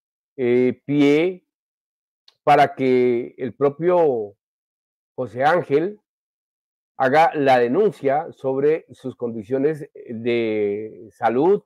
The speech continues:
y sus, eh, condiciones de reclusión allá en la cárcel La Picota de Bogotá. José Ángel, bienvenido a nuestra emisión en el día de hoy.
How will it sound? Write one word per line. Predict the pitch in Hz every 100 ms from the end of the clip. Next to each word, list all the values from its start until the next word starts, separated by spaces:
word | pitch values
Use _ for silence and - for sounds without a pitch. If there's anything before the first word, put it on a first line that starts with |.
| -
y | 127 107 -
sus, | 120 123 113 110 123
eh, | 120 113
condiciones | 117 113 104 - 131 151 143 - _ _ _ _
de | 120 131
reclusión | 127 - 120 - 151 175 151 - _ _ _ _ _
allá | 110 107 113 120 135
en | 143 131
la | 113
cárcel | 127 113 143 139 131
La | 117
Picota | 104 - 113 139 143
de | 135 120
Bogotá. | 110 101 - 110 104 _ _ _ _ _ _ _ _ _ _ _ -
José | 117 123
Ángel, | 143 160 180 151 120 _ -
bienvenido | 123 123 127 143 160 170 175
a | 147
nuestra | 123 135 - 160 156 -
emisión | 139 123 - 143 147 156
en | 143
el | 123 123
día | 143
de | 123
hoy. | 104 98